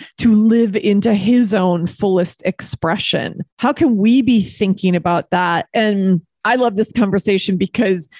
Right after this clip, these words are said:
we go all over the place. It's beautifully organic.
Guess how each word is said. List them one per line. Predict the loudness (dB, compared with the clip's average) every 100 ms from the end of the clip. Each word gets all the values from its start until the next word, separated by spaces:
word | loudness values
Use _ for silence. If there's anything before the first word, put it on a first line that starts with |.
| -20 _ -4
we | 2 2
go | 2 0 0 0
all | 2 2 2 2 2 2 2
over | 0 0
the | -2
place. | -2 0 -2 -2
It's | -6
beautifully | -4 0 4 4 4 0 0 2
organic. | 2 0 0 0 0 0 -2 -6 -16